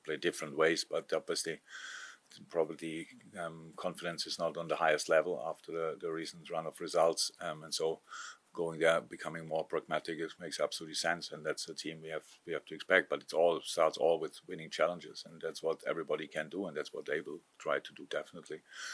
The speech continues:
And then they have speed up front, technique in midfield,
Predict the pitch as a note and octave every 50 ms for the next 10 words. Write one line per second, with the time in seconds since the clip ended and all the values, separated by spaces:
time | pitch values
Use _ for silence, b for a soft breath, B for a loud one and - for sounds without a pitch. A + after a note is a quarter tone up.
0 | B B B B B B B B - F2+ E2+ E2+ E2+ D#2+ E2 D#2 E2 D#2+ - -
1 | - - - - - - G#2 G#2 F#2 F#2+ F2+ - - F2+ E2 D#2+ E2 E2 D#2+ -
2 | - - _ _ B B B B B B B _ - - G#2 F#2 - G2+ F#2+ F2
3 | F#2 F2+ F#2 F2 - - E2+ D#2 D#2+ D#2+